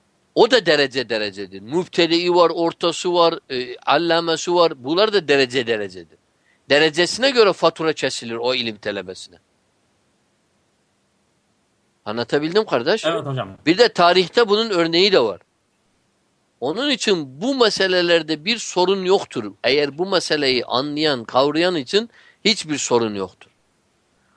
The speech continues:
Speaker 1: Ama biz her şeyi bilmediğimiz için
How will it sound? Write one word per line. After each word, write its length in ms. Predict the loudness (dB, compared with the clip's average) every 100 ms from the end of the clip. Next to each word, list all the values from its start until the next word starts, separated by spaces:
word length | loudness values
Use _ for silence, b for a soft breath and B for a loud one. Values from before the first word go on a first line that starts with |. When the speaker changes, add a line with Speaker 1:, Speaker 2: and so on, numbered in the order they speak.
| _ -2
Speaker 1:
Ama 300 | 2 2 2
biz 160 | -2 2
her 240 | 4 4
şeyi 360 | 2 -2 -2 -4
bilmediğimiz 720 | -4 0 0 0 -2 -4 -4
için 360 | -6 -6 -8